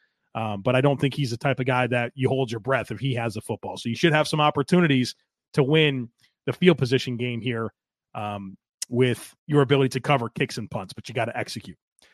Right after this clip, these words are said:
So there you have it. That's the Bengals. Big game. Big game. Uh, both teams here, three A F C losses already,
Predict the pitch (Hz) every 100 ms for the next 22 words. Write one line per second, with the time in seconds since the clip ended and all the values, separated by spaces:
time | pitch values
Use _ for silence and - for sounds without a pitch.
0 | _ - 180 196 202 120 127 156 160 175
1 | 185 120 - 165 170 175 196 160 - _
2 | 170 185 156 180 135 - _ 120 120 110
3 | 151 190 - 214 214 - 160 151 - -
4 | 156 196 208 220 - 202 214 208 - 208
5 | 185 202 208 - 180 - 196 214 190 220
6 | 180 143